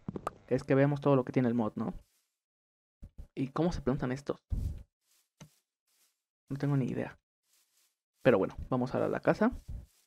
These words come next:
Ahorita voy a agarrar un poco más. Uy, hay una cueva por aquí abajo, ¿eh? Y por aquí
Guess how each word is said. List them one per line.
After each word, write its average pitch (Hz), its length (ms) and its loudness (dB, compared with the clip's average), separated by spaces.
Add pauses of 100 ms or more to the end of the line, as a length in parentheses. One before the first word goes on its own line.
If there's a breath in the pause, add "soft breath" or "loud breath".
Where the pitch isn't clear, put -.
Ahorita 135 240 6
voy 147 80 10
a 131 60 8
agarrar 127 180 8
un 143 100 2
poco 139 200 0
más. 131 180 0 (1400)
Uy, 147 200 6
hay 139 100 10
una 131 160 4
cueva 131 240 4
por 113 100 2
aquí 117 180 -2
abajo, 113 480 -2
¿eh? 156 100 -6 (880)
Y 135 60 0
por 120 200 6
aquí 151 320 -2